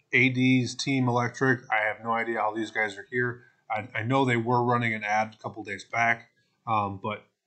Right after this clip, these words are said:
these guys are most likely gonna fall off here in a little bit. Uh, three hundred and sixty reviews for Jeremy Electric, so we definitely wanna boost our reviews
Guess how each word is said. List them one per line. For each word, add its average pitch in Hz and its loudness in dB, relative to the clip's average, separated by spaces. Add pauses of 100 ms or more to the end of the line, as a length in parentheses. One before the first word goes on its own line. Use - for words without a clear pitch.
(320)
these 120 2
guys 107 0
are 107 -2
most 107 -2
likely 110 -6
gonna 101 -6
fall 101 -2
off 101 -2
here 104 -8
in 98 -10
a 95 -16
little 95 -14
bit. 110 -8 (360)
Uh, 113 0
three 139 0
hundred 135 4
and 117 0
sixty 147 -2
reviews 123 2
for 117 -8
Jeremy 120 0
Electric, 117 -4
so 127 -8
we 113 -2
definitely 131 -2
wanna 120 0
boost 120 -4
our 113 -4
reviews 113 -2